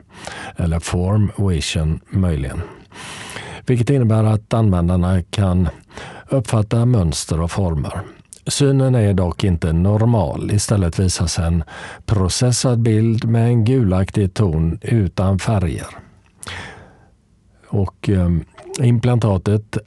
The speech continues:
riktar sig till personer med avancerad åldersrelaterad makuladegeneration, A M D, där specialiserade fotoreceptorer i näthinnan förstörts men perifer syn ofta finns kvar.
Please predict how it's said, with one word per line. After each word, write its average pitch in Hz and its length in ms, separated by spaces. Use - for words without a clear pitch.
riktar 123 480
sig 113 240
till 117 220
personer 98 540
med 92 340
avancerad 98 1000
åldersrelaterad 90 1500
makuladegeneration, 92 1800
A 120 280
M 127 140
D, 113 160
där 117 420
specialiserade 85 1300
fotoreceptorer 90 1500
i 117 100
näthinnan 110 760
förstörts 98 720
men 98 360
perifer 98 800
syn 113 560
ofta 113 460
finns 107 360
kvar. - 320